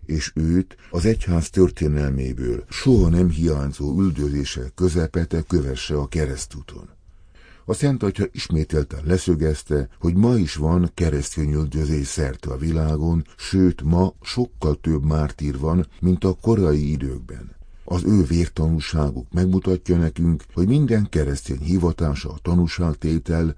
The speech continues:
az életen át, és ha kell, a vérontáson keresztül is.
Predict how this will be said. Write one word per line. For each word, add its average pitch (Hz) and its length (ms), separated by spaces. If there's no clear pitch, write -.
az 71 180
életen 69 580
át, 95 460
és - 160
ha 71 140
kell, 90 400
a 90 100
vérontáson 73 920
keresztül 69 560
is. - 320